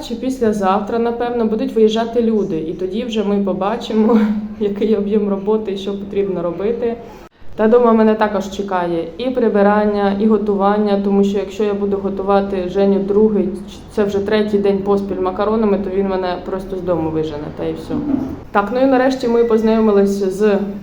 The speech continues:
так скажемо, роботодавцем, так, дуже приємна людина, і завдяки тому, що Женя і він, вони знайомі, тому, ну, так він мені дзвонив і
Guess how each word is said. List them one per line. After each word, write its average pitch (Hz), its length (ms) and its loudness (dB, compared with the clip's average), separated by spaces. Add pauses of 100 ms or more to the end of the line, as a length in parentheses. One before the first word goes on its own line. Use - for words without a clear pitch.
(220)
так 196 160 -4
скажемо, 208 360 0
роботодавцем, 202 800 0 (120)
так, 214 340 -4 (240)
дуже 208 160 0
приємна 190 460 0
людина, 214 600 0 (140)
і 190 400 -4 (880)
завдяки 240 360 2
тому, 240 280 0
що 226 240 2
Женя 208 680 4 (140)
і 196 60 0
він, 214 260 4
вони 220 240 6
знайомі, 202 680 2
тому, 214 520 2 (1200)
ну, 190 260 2
так 202 240 0
він 196 180 0
мені 196 180 2
дзвонив 202 520 2
і - 80 -6